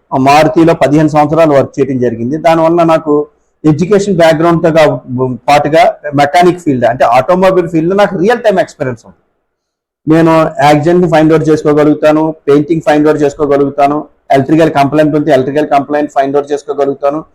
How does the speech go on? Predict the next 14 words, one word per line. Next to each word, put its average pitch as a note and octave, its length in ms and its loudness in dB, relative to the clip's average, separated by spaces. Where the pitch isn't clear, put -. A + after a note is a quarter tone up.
నేను E3+ 120 0
చదువుకోవడం D#3+ 560 2
వల్ల, C#3+ 300 2
నేను C#3+ 220 0
బీకామ్ C3+ 280 0
కంప్యూటర్ D3 300 -2
చదువుకోవడం C#3 360 0
వలన B2 320 -2
నేను C3 420 -2
వెహికల్ D3+ 360 0
డాక్యుమెంటేషన్ D#3+ 680 -2
వెరిఫికేషన్ D3 600 -4
చేసుకోగలుగుతాను. C#3+ 760 -2
ఆ C#3 140 4